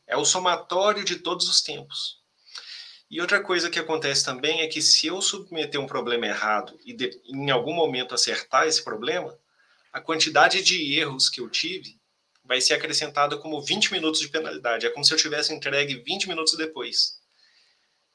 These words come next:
Então, o ideal é você passar o problema. Passa o problema de qualquer jeito. Passa o problema certo, acabou. Mas, se você errou nesse caminho, você vai adicionando. Errei dez vezes. Beleza, duzentos minutos. <laughs> É, é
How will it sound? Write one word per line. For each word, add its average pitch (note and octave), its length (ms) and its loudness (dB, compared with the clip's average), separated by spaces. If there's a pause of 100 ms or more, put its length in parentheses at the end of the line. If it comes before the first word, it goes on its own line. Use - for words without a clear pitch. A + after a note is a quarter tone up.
Então, F3+ 560 -6 (360)
o F3 80 -4
ideal D3 420 4
é F#3 60 6
você F#3 160 6
passar G3+ 440 6
o - 80 -2
problema. D3+ 600 -2 (180)
Passa D#3 260 8
o F#3+ 40 -6
problema D#3+ 400 2
de D#3 100 2
qualquer - 440 -4
jeito. A#2+ 380 -2 (180)
Passa A#2+ 260 2
o - 20 -12
problema C#3+ 400 0
certo, E3 640 0 (300)
acabou. C#3 600 4 (520)
Mas, C#3 760 4
se - 180 2
você D3+ 280 4
errou E3 360 2
nesse C#3+ 220 2
caminho, C3 480 -4 (500)
você - 160 -6
vai B2+ 140 -2
adicionando. C#3 480 2
Errei C3+ 340 -2
dez E3 400 2
vezes. - 680 -4
Beleza, D#3 500 -4
duzentos B2 720 0
minutos. F#3 560 -6
<laughs> - 80 -6
É, - 640 -2
é C#3 160 -2